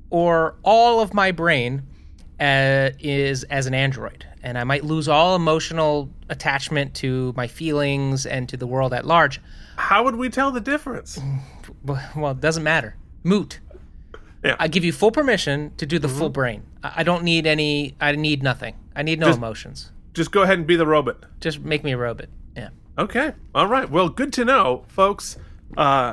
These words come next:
Speaker 2: you know, I had to sign some papers over on, like, what did I wanna do with my surgery, like, you know, and so, which, which went great, by the way. If anybody hasn't, hadn't, uh, hadn't heard, I'm feeling much better. Uh, but yeah, no, I had to, had to start thinking about, like, who do I want pulling my plug? The, it, these are one of these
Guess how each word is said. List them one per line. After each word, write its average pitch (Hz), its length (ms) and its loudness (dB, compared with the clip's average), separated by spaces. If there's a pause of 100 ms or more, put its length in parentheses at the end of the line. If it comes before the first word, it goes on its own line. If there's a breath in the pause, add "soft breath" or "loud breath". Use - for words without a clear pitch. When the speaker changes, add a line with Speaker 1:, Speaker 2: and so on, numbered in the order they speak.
Speaker 2:
you 202 120 0
know, 185 160 2
I 175 140 4
had 320 100 0
to 262 80 -4
sign 233 300 4
some 180 120 -10
papers 196 380 0
over 117 320 2
on, 110 80 -2
like, 113 120 0
what 143 180 4
did 175 100 4
I 180 80 4
wanna 190 280 2
do 214 220 2
with 175 140 4
my 185 120 2
surgery, 190 540 2
like, 139 320 0
you 151 100 0
know, 131 260 0
and 139 260 -4
so, 143 300 4
which, 160 220 4
which 165 140 2
went 170 220 0
great, 160 200 4
by 131 120 0
the 120 80 0
way. 117 100 2
If 113 80 -2
anybody 117 300 -2
hasn't, 113 340 -10
hadn't, 117 380 -10
uh, 113 180 -4 (160)
hadn't 127 160 -10
heard, 220 240 4
I'm 180 120 -4
feeling 143 220 -6
much 117 160 -8
better. 104 180 -2 (600 soft breath)
Uh, 113 260 4
but 160 200 2
yeah, 240 220 2 (100)
no, 175 100 0
I 226 60 2
had 196 140 -4
to, 175 180 -2
had 180 100 0
to 190 80 -10
start 202 220 -2
thinking 220 140 -2
about, 185 120 2
like, 170 140 2
who 285 120 -2
do 381 120 4
I 370 80 2
want 339 240 0
pulling 277 240 -2
my 247 100 -2
plug? 214 320 0 (460)
The, 208 260 -2
it, 190 240 -6
these 233 140 -2
are 247 80 -2
one 254 100 0
of 247 60 0
these 233 280 -6